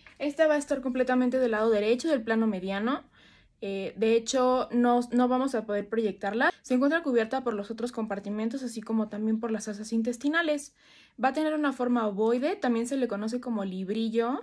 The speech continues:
Este lo que va a hacer es que va a retener el agua y va a transmitir toda la materia seca hacia el abomaso. Su mucosa va a tener esta forma como de hojas.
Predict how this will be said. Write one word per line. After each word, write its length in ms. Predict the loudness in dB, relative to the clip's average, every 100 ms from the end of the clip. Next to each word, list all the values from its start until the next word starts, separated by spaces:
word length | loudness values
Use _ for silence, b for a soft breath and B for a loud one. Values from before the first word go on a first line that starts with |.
| -8 -4
Este 500 | -4 -2 2 2 2
lo 140 | -2
que 80 | -4
va 80 | -4
a 40 |
hacer 180 | -2 -4
es 100 | -4
que 80 | -4
va 100 | -4
a 40 |
retener 360 | -6 -6 -4 -2
el 140 | 0
agua 320 | 0 0 0 -2 B B B
y 120 | 0
va 320 | 2 2 0
a 200 | 0 0
transmitir 560 | -2 -6 -6 -4 -4 -2
toda 180 | -2 -2
la 120 | -4
materia 360 | -6 -6 -4 -2
seca 320 | -4 -2 -4
hacia 360 | -4 -10 -8
el 80 | -6
abomaso. 580 | -4 0 2 0 -2 -8 -12 _ _
Su 200 | -6 -2
mucosa 400 | 0 2 0 2
va 100 | 0
a 40 |
tener 320 | 2 0 0 -2
esta 280 | -4 -4
forma 360 | -4 -2 -2 -4
como 180 | -6 -6
de 160 | -6
hojas. 460 | -6 -6 -12 -20